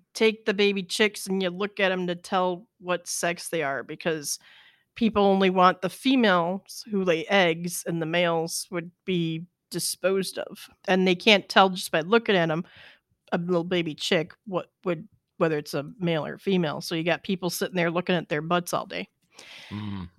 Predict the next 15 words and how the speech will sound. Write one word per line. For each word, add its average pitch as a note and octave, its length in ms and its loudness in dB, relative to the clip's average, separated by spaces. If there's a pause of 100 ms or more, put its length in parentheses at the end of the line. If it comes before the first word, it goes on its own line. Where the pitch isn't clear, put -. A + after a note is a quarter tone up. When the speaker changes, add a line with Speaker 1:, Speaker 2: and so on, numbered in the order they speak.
(140)
Speaker 2:
Mm-hmm. F3+ 280 -2
Speaker 1:
And F3 640 2
they G3 120 10
both C4+ 380 10
get A3+ 240 6
jobs F#3+ 400 8
doing G3 320 2
that F3+ 240 2
at F3 100 2
a F3 60 2
nearby F#3 420 4
ha-, F3+ 260 2 (300)
hatchery, A3 460 2
because F#3 720 -4
in F#3 480 0